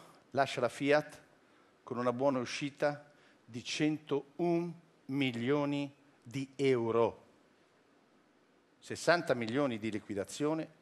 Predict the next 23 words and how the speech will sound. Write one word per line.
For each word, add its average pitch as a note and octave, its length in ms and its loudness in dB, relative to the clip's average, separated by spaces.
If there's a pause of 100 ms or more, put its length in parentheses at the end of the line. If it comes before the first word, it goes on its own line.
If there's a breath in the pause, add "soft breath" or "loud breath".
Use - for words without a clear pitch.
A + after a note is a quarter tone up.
e C#3 80 -4
una C3 180 -4
quarantina C3 640 -4
di A2+ 100 -6
milioni A#2 560 -4 (560 soft breath)
per C#3+ 160 2
il C#3+ 140 -2
patto G#2+ 600 -8
di B2+ 240 -10
non G2+ 440 -4 (320)
concorrenza. G2 1040 -10 (540 loud breath)
Avevano C#3 600 -6
paura C3 680 -4 (320 loud breath)
che - 140 -8
andasse C3 680 -4
a B2 160 -8
esportare C3 560 -4
in B2+ 140 -4
giro B2 360 -4
la B2 140 -2
tecnologia B2 920 -4
della A2+ 360 -4
Tipo. G2+ 680 -14